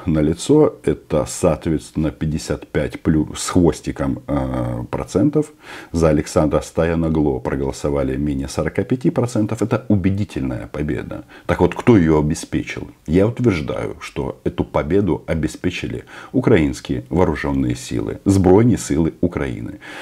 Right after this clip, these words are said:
Потому что если бы не украинская армия, то они бы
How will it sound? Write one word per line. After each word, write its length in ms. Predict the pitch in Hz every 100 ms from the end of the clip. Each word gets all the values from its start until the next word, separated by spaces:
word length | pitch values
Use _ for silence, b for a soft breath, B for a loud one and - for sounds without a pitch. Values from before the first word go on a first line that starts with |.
| B
Потому 220 | - 82 120
что 140 | 101
если 320 | 92 120 123
бы 120 | 95
не 100 | 95
украинская 680 | 98 87 95 92 82 - 78 -
армия, 540 | 95 71 60 55 52 B B B -
то 460 | 80 76 71 64 - 80 -
они 240 | 90 87
бы 340 | 82 78 76